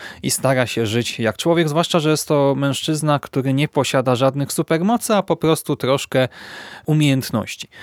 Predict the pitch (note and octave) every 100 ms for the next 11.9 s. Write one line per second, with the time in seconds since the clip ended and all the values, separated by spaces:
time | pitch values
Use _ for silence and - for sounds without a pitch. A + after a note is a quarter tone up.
0 | - - D#3 - G#3+ G3+ A3+ C4 A#3+ G#3+
1 | - - E3 D#3+ C#3+ D3 E3+ F3 E3 D3
2 | C3+ C3+ C3+ D3+ - C#3+ - B2+ - C#3+
3 | D3 C3+ B2+ C#3+ C#3 C3+ B2 C3 - A#2
4 | A#2 A#2+ B2+ A#2 B2 E3 B3+ - _ _
5 | _ _ _ _ _ - - D3 F3 E3+
6 | D#3+ - D3+ C#3+ D#3 D3+ D3+ D3 D#3+ -
7 | A#3 B3 A3 D#3+ F#3 G3 F#3 E3+ E3 D#3+
8 | D3+ C3 B2+ B2 D#3 - C#3 C#3 - -
9 | - - - - D3 D3 D3+ C#3+ - _
10 | C#3 - A#2+ A#2+ A2 A2 A2 - - -
11 | - - - - D3+ F#3 F#3 G3